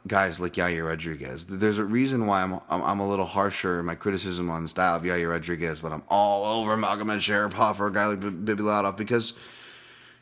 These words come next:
there's a difference there. I-, it's layered. It's technical. Um,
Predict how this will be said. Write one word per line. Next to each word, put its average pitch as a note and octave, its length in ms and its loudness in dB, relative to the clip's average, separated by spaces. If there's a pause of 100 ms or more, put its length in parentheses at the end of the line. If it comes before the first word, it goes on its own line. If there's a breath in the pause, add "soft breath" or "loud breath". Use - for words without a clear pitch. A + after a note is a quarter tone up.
there's B2 200 6
a B2 60 0
difference A#2+ 640 2
there. D#2+ 400 -4 (320)
I-, G#2 60 0
it's G#2+ 340 0
layered. G2+ 560 0 (640)
It's - 220 -2
technical. - 760 -4 (560 soft breath)
Um, B1+ 640 -8